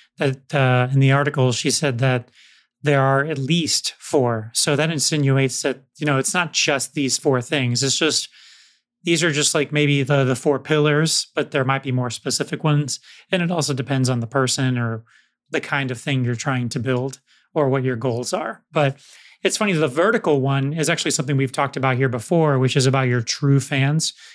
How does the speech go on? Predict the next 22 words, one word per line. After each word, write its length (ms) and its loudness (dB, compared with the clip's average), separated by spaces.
'Cause 120 0
remember 220 0
we 140 2
talked 240 -2
about 180 0
if 120 -2
you 100 -2
have, 340 -2
if 200 -4
you 80 0
have 160 0
a 60 -2
thousand 640 0
true 380 2
fans 560 0
and 140 0
they 100 2
each 500 -2
buy 200 0
a 160 2
hundred 440 2
dollars 640 0